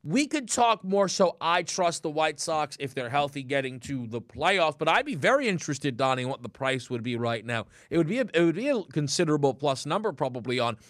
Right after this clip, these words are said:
a White Sox missed the postseason. Just hold the number and see maybe what you could do as the season carries on, because what's happening for the White Sox obviously is not what they were looking for here coming out of the gates.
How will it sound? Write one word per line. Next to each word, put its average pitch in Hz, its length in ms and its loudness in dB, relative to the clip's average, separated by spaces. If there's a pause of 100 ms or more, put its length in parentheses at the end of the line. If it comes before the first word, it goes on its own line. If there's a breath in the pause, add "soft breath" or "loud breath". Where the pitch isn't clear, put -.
(200 soft breath)
a 175 40 4
White 160 300 4
Sox 147 400 0
missed 143 240 -2
the 135 60 -4
postseason. 127 640 -4 (300 loud breath)
Just 277 180 0
hold 240 240 4
the 196 60 -2
number 190 320 0
and 160 120 -2
see - 180 -4
maybe 175 200 -2
what 160 200 -2
you 147 100 -8
could 131 180 -4
do 165 180 6
as 135 100 0
the 131 120 -4
season 139 400 -4
carries 123 420 -2
on, 165 260 2
because 131 220 -4
what's 165 240 0
happening 156 460 0
for 131 80 -12
the 98 80 -6
White 127 240 0
Sox 143 400 -2 (360 loud breath)
obviously 117 1000 0 (100)
is 113 260 -6
not 143 320 0
what 123 140 -12
they 143 140 2
were 127 160 0
looking 139 340 0
for 110 300 -6
here 110 280 -6 (280 loud breath)
coming 139 260 -2
out 127 180 2
of 110 80 -8
the 110 60 -8
gates. 131 300 -2